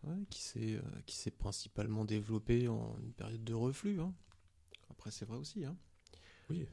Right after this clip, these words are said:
Speaker 1: Donc, euh, bon, voilà. Euh, après, faut, faut entendre Rouillant aujourd'hui, quoi. Ce qu'il raconte aussi.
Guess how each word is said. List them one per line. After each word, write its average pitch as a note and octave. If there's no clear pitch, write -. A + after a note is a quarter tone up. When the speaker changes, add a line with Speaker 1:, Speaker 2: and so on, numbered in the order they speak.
Speaker 1:
Donc, -
euh, -
bon, -
voilà. D#3
Euh, -
après, A#2+
faut, -
faut -
entendre G#2
Rouillant A#2
aujourd'hui, B2+
quoi. -
Ce -
qu'il -
raconte -
aussi. C#3+